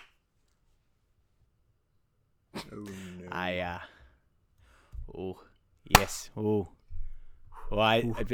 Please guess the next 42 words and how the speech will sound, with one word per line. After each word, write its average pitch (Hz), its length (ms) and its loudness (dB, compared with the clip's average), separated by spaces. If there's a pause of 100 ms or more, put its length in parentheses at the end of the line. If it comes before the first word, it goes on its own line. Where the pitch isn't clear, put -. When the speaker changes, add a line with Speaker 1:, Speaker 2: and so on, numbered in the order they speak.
Speaker 2:
I, 117 220 10
I, 120 100 6
I, 123 240 12
Speaker 1:
Ooh. 107 200 -2
Speaker 2:
th-, 127 160 4
I 131 240 10
mean, 139 140 10
I 160 160 12
just 156 220 6
got 131 180 6
that 131 220 10
clap, 127 340 8 (100)
uh, 117 300 8
seven 127 580 8
seconds 104 560 -2
later. 110 440 0 (1600)
Speaker 1:
Okay. 127 340 0 (580)
Do - 60 -6
you 143 60 8
wanna - 80 6
try 139 100 6
one 135 80 6
more 143 60 4
time? 165 200 4 (680)
Speaker 2:
Yeah, 117 220 6
let's 123 140 0
try 113 100 0
it 104 60 0
one 104 80 -6
more 117 160 -8
time. - 20 -12 (500)
Uh, 101 540 2 (1400)
five 214 300 8
elephants, - 720 -4
four 185 320 8
elephants, 160 640 -2
three 185 440 4
elephants, 160 600 -4
two 247 340 2
elephants, 214 600 -2
one 151 360 6
elephant. 147 720 0